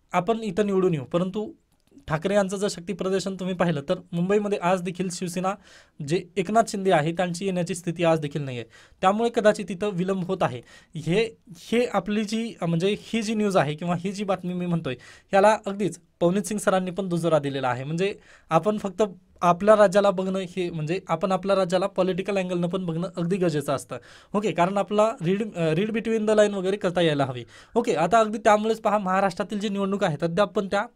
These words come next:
काय लांबणीवर गेलेल्या आहेत. त्यामुळे पहा, एनसीपी बीजेपीमध्ये येण्याचं पण एक कारण तुम्ही ते घेऊ शकता. आता अगदी आता ह्या, हा लेख वाचून आपल्याला तर तेवढं म्हणजे येणार नाही आहे किंवा स्थानिक स्वराज्य संस्थाबद्दल निवडणुका वगैरे येईल म्हणून असा काही प्रश्न यूपीएससी तर विचारणार नाही,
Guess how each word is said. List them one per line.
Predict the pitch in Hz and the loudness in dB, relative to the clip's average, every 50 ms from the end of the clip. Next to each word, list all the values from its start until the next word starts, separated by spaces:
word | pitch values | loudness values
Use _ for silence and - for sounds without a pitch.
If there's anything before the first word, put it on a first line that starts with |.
| _ _ _ - | _ _ _ -4
काय | 190 202 220 233 _ _ _ _ _ _ _ 185 | -2 -2 -2 -4 _ _ _ _ _ _ _ 6
लांबणीवर | 180 190 196 202 208 196 190 | 6 6 6 6 2 2 4
गेलेल्या | 175 170 160 147 135 123 | 4 4 2 2 0 -2
आहेत. | 123 - - - - - - _ | -4 -6 -16 -20 -20 -20 -2 _
त्यामुळे | 196 190 202 220 240 | 4 4 4 4 0
पहा, | 220 226 185 165 | 2 2 2 2
एनसीपी | 160 180 202 196 175 233 202 233 240 240 | 2 0 -2 -2 -4 -4 -4 -2 -4 -4
बीजेपीमध्ये | 240 - 170 180 185 190 208 220 226 208 208 190 208 | -4 -4 -4 -2 -2 -2 -2 -2 -2 -4 -2 -2 0
येण्याचं | 208 202 202 196 - 208 | 0 0 0 -2 -4 -4
पण | - 202 208 | -6 -6 -6
एक | 208 _ | -6 _
कारण | - 190 185 190 190 | -2 0 0 0 -4
तुम्ही | 180 196 170 180 190 196 - _ _ | -6 -6 -8 -8 -8 -10 -18 _ _
ते | 190 175 | -8 -6
घेऊ | 170 165 156 175 240 | -6 -4 -2 -2 -2
शकता. | - - 151 - - 123 - - - - - _ _ | -2 -6 -8 -8 -10 -12 -12 -14 -20 -20 -20 _ _
आता | 180 180 208 208 202 - | 2 4 4 4 4 0
अगदी | 202 202 220 185 139 139 | -4 -2 -2 -4 -2 -4
आता | 135 139 175 | -4 0 0
ह्या, | 180 180 180 - - - - - 175 196 214 220 208 | -2 -2 -2 -8 -18 -18 -2 2 4 4 4 2 0
हा | - - 190 208 | 4 6 6 6
लेख | 214 220 214 214 | 6 4 6 6
वाचून | 214 208 208 214 | 4 4 6 2
आपल्याला | 208 202 - 208 202 208 208 214 | 0 0 0 2 2 2 2 2
तर | 214 | -2
तेवढं | 214 214 208 202 196 208 | 0 0 0 2 2 0
म्हणजे | 196 196 190 190 196 202 214 - _ _ | 0 -2 -4 -2 -2 -4 -4 -8 _ _
येणार | 185 170 170 202 214 214 | -2 2 4 6 4 4
नाही | 190 175 147 127 | 4 -2 -4 -4
आहे | 127 127 - - - - _ _ | -6 -8 -10 -18 -20 -20 _ _
किंवा | - 180 190 | -2 -2 -2
स्थानिक | 185 185 - - 175 202 190 | -2 -2 -2 -2 -2 -2 -2
स्वराज्य | - - 196 202 196 180 190 | -2 2 2 2 2 2 -4
संस्थाबद्दल | 180 196 185 175 - 185 175 175 165 185 180 | -6 -8 -6 -2 -2 -2 -2 0 -2 -2 -2
निवडणुका | 175 180 180 175 175 170 170 175 | -2 -2 -2 0 -2 2 2 2
वगैरे | 170 165 165 170 165 | 2 2 2 0 0
येईल | 160 165 165 165 | 0 0 -2 -2
म्हणून | 160 160 160 160 156 | -2 -6 -6 -4 -6
असा | 151 - 170 | -6 -6 -6
काही | - 165 156 151 | -2 -2 -2 -2
प्रश्न | 151 151 147 - 156 | -2 -4 -4 -2 -2
यूपीएससी | 156 156 147 - 151 151 - 160 | -2 -2 -2 -4 -6 -8 -4 -6
तर | 165 147 | -4 -4
विचारणार | 147 143 165 175 175 175 175 | -2 -2 0 0 0 0 -4
नाही, | 165 139 120 | -4 -4 -8